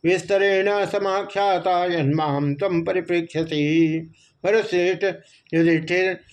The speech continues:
तुम मुझसे जिसके विषय में पूछ रहे थे, वह सुखदेव जी के जन्म और परम पद प्राप्ति की कथा मैंने तुम्हें विस्तार से सुनाई है।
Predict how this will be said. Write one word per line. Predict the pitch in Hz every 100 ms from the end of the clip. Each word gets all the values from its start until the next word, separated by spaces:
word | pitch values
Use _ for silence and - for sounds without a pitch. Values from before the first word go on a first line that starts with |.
| - _ -
तुम | 220
मुझसे | 208 208 202 196 165
जिसके | 175 165 196 175
विषय | 170 180 180
में | 165 165
पूछ | 160 170 180
रहे | 160 165
थे, | 156 143 135 - _ _
वह | 175 175
सुखदेव | 165 160 170 208 175
जी | 175
के | 170 147
जन्म | 131 170 175 160 165 _ _ -
और | 185 190
परम | 165 185 208
पद | 214 190 160
प्राप्ति | 160 151 160 170
की | 165 151
कथा | 156 143 170
मैंने | 165 143 143 135
तुम्हें | 151 143 147
विस्तार | 135 - 151 165
से | 160 139
सुनाई | 135 123 131 185 147
है। | 120 120 127